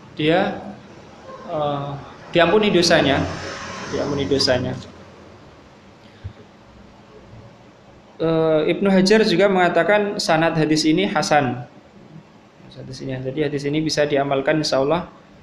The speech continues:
ketika selesai makan, membaca doa,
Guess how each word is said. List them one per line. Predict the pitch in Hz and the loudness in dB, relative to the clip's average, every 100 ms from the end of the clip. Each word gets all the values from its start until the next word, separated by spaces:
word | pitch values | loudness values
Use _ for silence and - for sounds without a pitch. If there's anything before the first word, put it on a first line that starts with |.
| - | -12
ketika | 143 135 | -6 -2
selesai | 139 139 131 139 | 0 0 0 0
makan, | 135 131 160 190 214 - - - - - - - - | 0 0 0 0 -6 -16 -20 -20 -20 -20 -20 -20 -8
membaca | 143 131 135 160 180 190 - - - - - - - | 0 0 2 2 2 -2 -10 -18 -20 -20 -20 -20 -4
doa, | 139 123 165 180 | 0 2 2 0